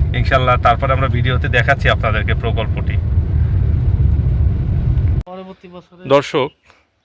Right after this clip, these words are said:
Speaker 1: এটা হচ্ছে অকোটেক্স গ্রুপের যিনি মালিক, এইটা পাশেই ওনার বাসাটা, ওনার বাড়ির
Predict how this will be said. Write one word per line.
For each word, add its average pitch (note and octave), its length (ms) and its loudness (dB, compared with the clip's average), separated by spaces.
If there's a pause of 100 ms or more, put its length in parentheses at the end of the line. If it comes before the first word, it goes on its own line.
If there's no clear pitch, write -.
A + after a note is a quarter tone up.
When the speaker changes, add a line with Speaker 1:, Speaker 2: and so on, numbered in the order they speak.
(360)
Speaker 1:
এটা D3 260 -2
হচ্ছে - 360 -6
অকোটেক্স C#3+ 560 -4 (160)
গ্রুপের B2+ 440 -6
যিনি B2+ 180 -6
মালিক, A2 380 -2 (580)
এইটা A2+ 360 -4
পাশেই A#2 320 -4
ওনার A#2 200 -4
বাসাটা, G#2+ 540 -6
ওনার A2+ 200 -10
বাড়ির A2 340 -2